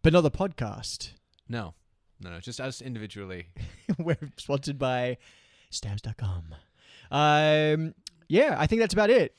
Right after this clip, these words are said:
Speaker 1: Al, Tanro, Jessen, Adrian, they'll probably be joining us in the next week or so, um, for a all-out big reunion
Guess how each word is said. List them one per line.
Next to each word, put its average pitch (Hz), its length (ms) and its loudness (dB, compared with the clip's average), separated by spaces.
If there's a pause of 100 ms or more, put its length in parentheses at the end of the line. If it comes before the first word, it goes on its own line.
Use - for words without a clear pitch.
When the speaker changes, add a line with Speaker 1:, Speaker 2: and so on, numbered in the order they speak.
Speaker 1:
Al, 190 380 2 (320)
Tanro, 185 600 2 (180)
Jessen, 180 480 0
Adrian, 180 640 -2
they'll 165 120 2
probably 175 220 -4
be 165 80 -2
joining 175 380 -4
us - 320 -4 (160)
in 165 160 -6
the 165 120 -2
next 165 320 -6
week 214 240 -4
or 160 120 -2
so, 120 400 -4 (400)
um, 131 540 -2 (360)
for 139 220 -2
a 131 340 0 (280)
all-out 143 600 0 (100)
big 131 460 -2 (540)
reunion 131 840 2